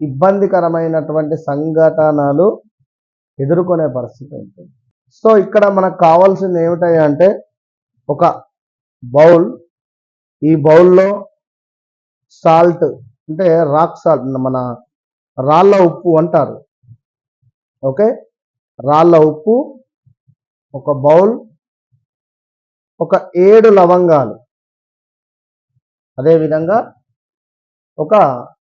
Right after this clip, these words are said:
ఆ, మనకు వచ్చేసి పట్టిక, అంటే పట్టిక అంటారు, మనకు నెగటివ్ను బాగా దూరం చేస్తుంది. So ఇట్టి వస్తువులతో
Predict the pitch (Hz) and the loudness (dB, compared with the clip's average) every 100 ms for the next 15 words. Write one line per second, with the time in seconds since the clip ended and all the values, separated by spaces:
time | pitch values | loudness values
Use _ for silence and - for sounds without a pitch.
0 | _ _ _ _ _ _ _ _ _ 131 | _ _ _ _ _ _ _ _ _ -6
1 | 135 131 127 131 131 135 135 147 147 180 | -4 -4 -6 -8 -8 -8 -8 -10 -6 -6
2 | 135 113 113 _ _ _ _ _ _ _ | -6 -10 -18 _ _ _ _ _ _ _
3 | _ _ _ _ _ _ _ _ 160 147 | _ _ _ _ _ _ _ _ -8 -6
4 | 175 139 - _ _ _ - 151 185 143 | -6 -8 -10 _ _ _ -12 -2 -2 0
5 | 143 147 151 175 165 147 135 117 - _ | -4 -8 -6 -2 -2 -2 -6 -8 -20 _
6 | _ _ _ 143 143 - 139 131 123 131 | _ _ _ -10 -10 -8 -8 -8 -8 -6
7 | 147 156 175 170 151 143 147 156 143 139 | -6 -4 -4 -4 -4 -4 -4 -4 -4 -6
8 | 127 120 - 107 104 90 _ _ _ _ | -8 -12 -14 -20 -20 _ _ _ _ _
9 | _ _ _ _ _ _ _ _ 214 226 | _ _ _ _ _ _ _ _ 0 2
10 | 226 175 - 240 208 185 - 220 214 202 | 0 -6 -4 0 2 0 0 2 4 4
11 | 202 | 2